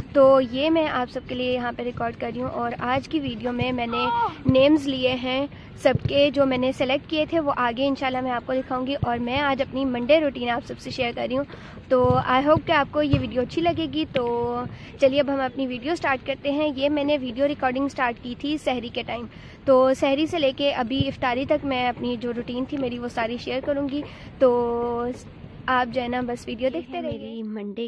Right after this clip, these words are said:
की सहरी और यहाँ पे ये fourth सहरी है।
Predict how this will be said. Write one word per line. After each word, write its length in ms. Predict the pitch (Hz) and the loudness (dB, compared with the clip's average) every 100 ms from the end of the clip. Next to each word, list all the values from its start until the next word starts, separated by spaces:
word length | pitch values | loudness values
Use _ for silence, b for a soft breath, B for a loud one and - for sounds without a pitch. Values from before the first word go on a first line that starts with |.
| 226 | -8
की 120 | 233 | -12
सहरी 440 | 226 220 208 240 311 b b b b b | -10 -10 -8 -8 -10 b b b b b
और 200 | 208 202 | -8 -6
यहाँ 320 | 208 214 233 - | -4 -4 -4 -2
पे 60 | |
ये 120 | 247 247 | -2 -2
fourth 320 | - 226 240 | -4 -6 -6
सहरी 420 | - 226 214 214 | -6 -6 -6 -6
है। 180 | 220 247 | -6 -6